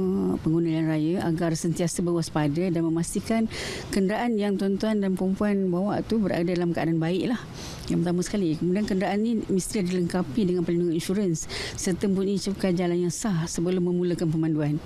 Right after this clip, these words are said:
So, selain itu, pemandu juga perlu rasa keprihatinan terhadap diri sendiri, iaitu tanggungjawab, eh, dia untuk mempunyai lesen memandu yang sah. Jadi, uh, J P J Perlis amat memandang beratlah perkara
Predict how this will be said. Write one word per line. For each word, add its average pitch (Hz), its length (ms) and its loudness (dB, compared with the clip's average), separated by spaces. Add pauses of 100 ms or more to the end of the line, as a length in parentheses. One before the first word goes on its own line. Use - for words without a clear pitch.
(400)
So, 170 160 -2
selain 202 320 0
itu, 269 160 0
pemandu 202 640 0
juga 196 400 -2
perlu 202 320 2
rasa 202 560 -2 (560)
keprihatinan 202 1040 0
terhadap 175 240 0
diri 196 160 0
sendiri, 165 480 0
iaitu 170 160 -2
tanggungjawab, 180 560 0 (640)
eh, - 80 2
dia 190 160 2
untuk 185 400 0 (560)
mempunyai 202 400 2
lesen 202 320 0
memandu 196 320 0
yang 175 160 0
sah. 139 160 -2 (800)
Jadi, 196 480 0
uh, 175 160 0
J 165 80 -2
P 170 80 0
J 180 160 0
Perlis 214 320 0
amat 185 400 0
memandang 180 400 0
beratlah 196 320 0
perkara 165 880 0